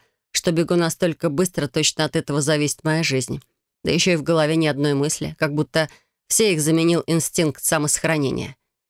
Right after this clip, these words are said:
И лишь осознав это, я немного сбавила темп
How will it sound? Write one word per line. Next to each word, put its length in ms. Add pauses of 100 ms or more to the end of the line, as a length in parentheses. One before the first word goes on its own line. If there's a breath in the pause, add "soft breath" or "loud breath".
И 80
лишь 240
осознав 680
это, 240
я 140
немного 360
сбавила 440
темп 360